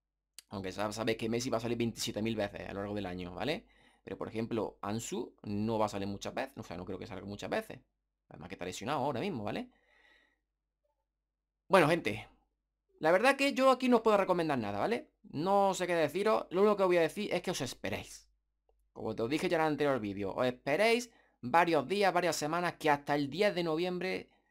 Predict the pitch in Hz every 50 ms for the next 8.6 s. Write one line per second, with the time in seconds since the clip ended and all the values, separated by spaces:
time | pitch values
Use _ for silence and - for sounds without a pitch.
0 | _ _ _ _ - 135 135 - 180 180 185 170 165 156 139 139 123 - 139 139
1 | 127 160 170 175 170 - 147 - - - - 175 175 185 190 196 190 - - 143
2 | 156 175 170 - _ - 135 156 180 175 165 139 - 107 95 90 - - 95 98
3 | - 110 113 131 156 170 165 - 156 175 180 - - - 180 160 - - 104 104
4 | 110 - - 120 123 160 160 139 107 - - _ _ _ - 190 202 196 202 -
5 | - 233 196 - - _ _ _ _ _ _ _ _ _ _ - - 127 143 170
6 | 185 170 147 127 127 180 185 185 180 170 156 147 165 156 147 139 135 135 185 175
7 | 156 131 123 - 170 170 160 139 131 120 113 110 113 143 160 156 143 127 117 123
8 | 127 120 117 113 - - 202 240 254 262 262